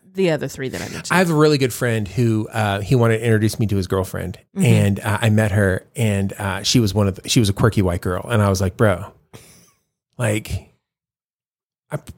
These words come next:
Speaker 2: swear she has zero, like, she has, she has one brain cell,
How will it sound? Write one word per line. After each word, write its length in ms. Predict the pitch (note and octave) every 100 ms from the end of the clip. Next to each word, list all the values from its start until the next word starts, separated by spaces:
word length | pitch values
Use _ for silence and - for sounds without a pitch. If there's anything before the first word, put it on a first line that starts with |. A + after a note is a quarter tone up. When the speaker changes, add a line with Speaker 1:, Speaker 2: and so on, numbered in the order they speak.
| _
Speaker 2:
swear 840 | - - - - D#3 C#3 A2 B2 -
she 220 | - D3
has 140 | B2+
zero, 680 | A#2 A2 B2 B2 A2 G#2 G2+ -
like, 300 | C3 A#2+ B2
she 140 | G3+
has, 280 | G3+ D#3 E3+ E3
she 160 | G3
has 160 | F#3+ C3
one 640 | A2+ B2+ A#2 A#2+ A#2 A#2
brain 280 | G#2+ G2+ G2+
cell, 500 | G#2 F#2+ F#2+ -